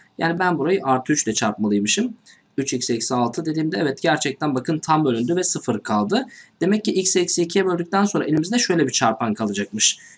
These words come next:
Yani bu ifadeyi ben şöyle düzenleyebilirim. Ee, üst tarafta x artı dört, x eksi iki varken aşağıda da x eksi iki diye bir çarpan var zaten içinde. Çünkü polinom bölmesi yaptım ve tam çıktığına göre sonuç değil mi? Sıfır çıktı kalan.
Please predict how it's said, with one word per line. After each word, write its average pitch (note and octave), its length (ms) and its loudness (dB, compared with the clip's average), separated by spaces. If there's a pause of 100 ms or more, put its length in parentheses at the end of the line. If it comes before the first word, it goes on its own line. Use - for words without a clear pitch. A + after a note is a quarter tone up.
Yani E3 180 0
bu F#3+ 60 6
ifadeyi E3+ 420 2
ben D3+ 140 2
şöyle D3+ 320 0
düzenleyebilirim. C3+ 800 0 (520)
Ee, B2+ 160 6
üst - 200 -2
tarafta D3+ 340 -2
x D3 360 -2
artı C3 400 -2
dört, D3 400 -2 (1080)
x A2 220 -4
eksi B2 280 2
iki A2+ 200 -4
varken F#3 480 -2 (460)
aşağıda D#3 500 0
da A#3 260 -2 (160)
x D#3 200 -2
eksi D3 240 0
iki C#3+ 160 -6
diye D3+ 140 4
bir C3+ 60 -4
çarpan C#3+ 420 -2
var F#3+ 140 2
zaten B2 360 -2
içinde. B2 320 -2
Çünkü C3 200 -4
polinom C3 380 0
bölmesi B2+ 320 0
yaptım C3 400 -2
ve B2 180 0
tam B2 220 0
çıktığına B2+ 400 -2
göre A2+ 220 2
sonuç B2+ 320 -2
değil A3 60 0
mi? B2+ 80 0
Sıfır A#2 280 -4
çıktı - 280 -10
kalan. E3+ 360 0